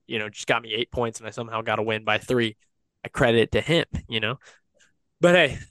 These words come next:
that, that's fantasy football. I really enjoyed us talking about food, man. And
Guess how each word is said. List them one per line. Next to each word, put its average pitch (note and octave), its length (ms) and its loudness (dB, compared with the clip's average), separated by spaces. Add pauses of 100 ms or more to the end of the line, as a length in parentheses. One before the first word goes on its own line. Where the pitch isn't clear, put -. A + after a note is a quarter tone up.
(120)
that, D3+ 320 2
that's C3+ 320 0
fantasy D3+ 440 2
football. C3+ 540 4 (260)
I C3+ 140 4
really B2+ 240 0
enjoyed G#2+ 260 -14
us - 100 -20
talking A#2 260 -8
about G2+ 220 -14
food, A2+ 380 0
man. G#2+ 220 -6 (600)
And A2 320 2